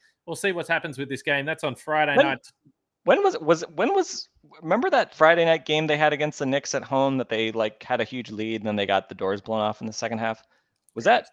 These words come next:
Speaker 2: last year? That wasn't this year, <laughs> was it? I can't even remember. I, I know they lost a game to the Knicks this year, right? And I can't even remember when it, when it was this game that I'm thinking of. Can you, can you recall this game I'm thinking of?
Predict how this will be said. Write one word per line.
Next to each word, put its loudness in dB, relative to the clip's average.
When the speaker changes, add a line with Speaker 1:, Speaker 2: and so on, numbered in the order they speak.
Speaker 2:
last 0
year? 0
That 0
wasn't 0
this 0
year, -2
<laughs> -12
was 4
it? -16
I 4
can't 2
even 4
remember. 4
I, 2
I 6
know 8
they 10
lost 10
a 6
game 2
to -4
the -2
Knicks -2
this -6
year, -4
right? 2
And -8
I -2
can't -2
even -2
remember -2
when -2
it, -4
when 2
it -2
was -2
this -8
game -4
that -2
I'm -2
thinking -6
of. -6
Can -4
you, 2
can -6
you 0
recall 2
this -6
game -4
I'm -2
thinking -8
of? 0